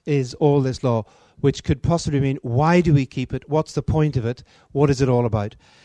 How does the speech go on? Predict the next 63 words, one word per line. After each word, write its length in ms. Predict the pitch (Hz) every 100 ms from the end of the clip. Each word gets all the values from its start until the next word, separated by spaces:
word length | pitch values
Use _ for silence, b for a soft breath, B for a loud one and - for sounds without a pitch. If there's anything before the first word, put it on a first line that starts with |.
| b b b
What 280 | - 147 170
is 80 | 147
the 80 |
father 320 | 147 147 139 120
to 80 | 123
say? 300 | 135 117 117
He 140 | 127
says, 300 | - 143 127
"We 220 | 127 175
were 120 | 160
slaves 440 | 147 - 156 160 135
of 100 | 131
Pharaoh 300 | - 143 135
in 80 | 135
Egypt, 340 | 175 156 175
but 140 | 143
the 80 | 135
Lord 260 | 131 139 131
brought 220 | 151 156
us 100 | 143
out 120 | 127
of 100 | 120
Egypt 220 | 135 139
with 80 | 123
a 100 | 113
mighty 160 | 120 117
hand 380 | 123 151 160 151
before 260 | 131 143
our 140 | 131 127
eyes. 260 | 143 147
The 60 | 127
Lord 180 | 127 123
did 80 |
all 160 | 123 160
these 160 | 160 127
marvelous 320 | 143 127 127
wonders, 240 | 139 139 - B B
brought 200 | - 139
us 120 | 135 156
out 240 | 170 170
from 140 | 147
there, 240 | 135 135 135
brought 240 | 143 131
us 100 | 131
into 300 | 165 190 160
here, 360 | 131 143 139 135 B B B
and 140 | 147
then 140 | 143 139
the 80 | 135
Lord 320 | 143 160 151
commanded 500 | 143 139 156 185 151
us 160 | 139
to 140 | - 131
obey 260 | 120 135
all 160 | 131 131
these 240 | 127 120
decrees 400 | - 123 131 113
and 120 | 113 113
fear 180 | 127 120
the 80 |
Lord 240 | 113 110 107
our 140 | 107
God." 240 | 104 101